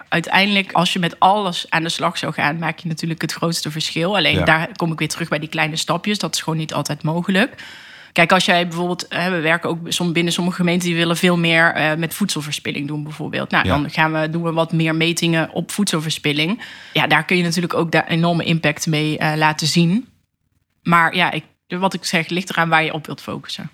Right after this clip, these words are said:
Speaker 2: Stel nou, hè, dat ik mee wil doen.
Speaker 1: Met
Speaker 2: Hoe
Speaker 1: de, met de toko?
Speaker 2: <laughs> Met de toko. Ja, ik heb het er al eerder over gehad. Wij zijn volgens mij wel flink op weg. Onze vitrine is al, eh, voor meer dan de helft,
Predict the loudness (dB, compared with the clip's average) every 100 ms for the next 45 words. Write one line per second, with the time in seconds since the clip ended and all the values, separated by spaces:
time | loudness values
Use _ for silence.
0 | -10 2 4 6 4 2 -2 _ _ -6
1 | -2 0 2 2 2 0 -4 -8 -16 _
2 | -2 2 4 4 2 4 2 0 -4 -4
3 | -2 0 2 2 2 2 0 0 2 2
4 | 2 -2 2 2 2 -2 -2 2 2 4
5 | 2 2 0 -2 -2 0 0 0 0 -2
6 | -2 0 2 2 0 -4 -4 -2 -2 2
7 | 2 2 -8 _ -20 -20 -20 -20 -20 -20
8 | -12 -4 -2 -2 -4 -2 0 0 0 0
9 | 2 2 2 0 -2 -2 -4 -6 -8 -6
10 | -2 0 0 0 2 2 0 -8 -20